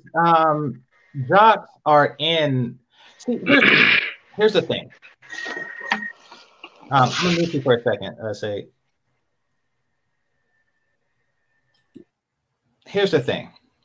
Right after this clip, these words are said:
Jocks are not Pookie. By any stretch of the imagination, jocks are not Pookie.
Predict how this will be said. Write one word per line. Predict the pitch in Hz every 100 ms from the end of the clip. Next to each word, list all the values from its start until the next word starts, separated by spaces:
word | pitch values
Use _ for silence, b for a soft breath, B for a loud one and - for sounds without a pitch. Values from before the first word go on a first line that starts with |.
| _ _ _ _ _ _ _ _ _ _ _ _ _ _ _ _ _
Jocks | 127 - 220 233
are | 185
not | 160 143 -
Pookie. | 147 120 - - _ _ _ _ _ _ _ _ _ _ _ _ _ _ _ _ _ _ _ _ _ _ _ _ _ _ _ _ _
By | 147 - 170
any | 196 208
stretch | - 160 143
of | 139
the |
imagination, | 127 117 110 104 98 95 101
jocks | 101 113 113 -
are | 104
not | 101 104 90 _ _ _ _
Pookie. | - 117 - - -